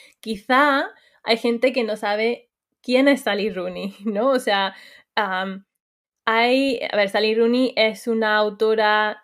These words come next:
millennial, irlandesa, que ya se define como marxista y anticapitalista. Y yo creo que esos son temas que, que <laughs> se ven en sus libros, pero bueno. Em, y yo creo que también hay que hablar un poco de Sally y el misterio, ¿no? Porque,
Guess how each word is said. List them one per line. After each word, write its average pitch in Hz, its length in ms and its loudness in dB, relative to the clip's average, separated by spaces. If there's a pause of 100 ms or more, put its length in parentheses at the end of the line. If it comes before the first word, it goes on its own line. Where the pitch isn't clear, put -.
millennial, 254 960 4
irlandesa, 220 760 0
que 240 140 -2
ya 240 140 0
se 262 100 2
define 254 400 0
como 226 240 -2
marxista 262 840 -4
y 226 200 -2
anticapitalista. 196 920 -6 (320)
Y 202 100 -6
yo 226 120 6
creo 233 180 4
que 262 80 2
esos 262 180 -2
son 240 260 -2
temas 240 360 0
que, - 320 -4
que 214 140 -8 (120)
<laughs> 285 80 -4
se 233 200 4
ven 208 280 -2
en 202 120 -6
sus 190 140 -6
libros, 185 440 -4
pero 190 140 -4
bueno. 185 200 -6 (380)
Em, 226 520 2 (360)
y 240 100 -4
yo 294 140 0
creo 359 160 0
que 349 100 -2
también 262 640 0 (320)
hay 247 100 2
que 269 80 0
hablar 269 200 2
un 262 100 4
poco 262 200 0
de 240 120 4
Sally 254 480 0
y 233 200 -2
el 214 120 -2
misterio, 202 520 -2
¿no? 226 120 -6
Porque, 220 480 -2